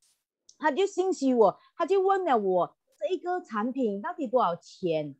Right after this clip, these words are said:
然后那天我发了信息给他哦，他马上就订了三罐，我要给孩子吃。所以我们的这个产品真的一级棒，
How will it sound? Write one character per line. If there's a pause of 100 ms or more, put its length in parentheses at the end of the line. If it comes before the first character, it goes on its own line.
(420)
然
后
那
天
我
发
了
信
息
给
他
哦， (240)
他
马
上
就
订
了
三
罐， (840)
我
要
给
孩
子
吃。 (520)
所
以
我
们
的
这
个
产
品
真
的
一
级
棒，